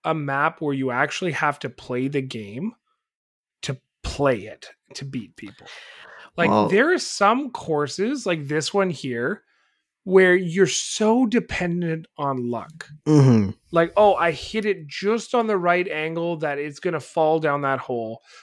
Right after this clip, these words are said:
Speaker 1: or I hit it just on the right angle that the ball's gonna make it across the valley."
Speaker 2: Well, I
Speaker 1: Myst
Speaker 2: think
Speaker 1: was like that too. You couldn't play with skill. You had to play with, like,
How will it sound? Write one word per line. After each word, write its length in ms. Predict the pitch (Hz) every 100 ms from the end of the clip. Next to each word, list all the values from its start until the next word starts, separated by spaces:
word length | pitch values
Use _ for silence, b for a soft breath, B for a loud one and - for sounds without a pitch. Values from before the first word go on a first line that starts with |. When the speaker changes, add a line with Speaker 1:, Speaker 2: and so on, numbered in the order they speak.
| B
Speaker 1:
or 80 | 180
I 80 | 202
hit 140 | 226
it 140 | 220 160
just 400 | - 269 262 -
on 140 | 233
the 80 | 226
right 240 | 202 196
angle 300 | 180 175 180
that 120 | 170
the 80 | 151
ball's 380 | 143 147 156 143
gonna 140 | 160
make 240 | 156 147 147
it 80 | 160
across 560 | - 151 135 135 131
the 100 | 160
valley." 500 | 143 131 117 107 - _ _ _ _ _ _ _ _ _ _ _ -
Speaker 2:
Well, 520 | 170 196 226 220 214 -
I 220 | - - 175
Speaker 1:
Myst 160 | 175
Speaker 2:
think 260 | 190 330 330
Speaker 1:
was 160 | 254
like 200 | 202 180
that 220 | - 165 139
too. 180 | 208
You 200 | 175 127
couldn't 420 | 127 - 196 202 180 _
play 240 | - 175
with 180 | 185 156
skill. 460 | - - - 190 160
You 140 | 143
had 160 | 131 143
to 80 | 139
play 240 | - 156
with, 240 | 139 131
like, 400 | 143 120 113 -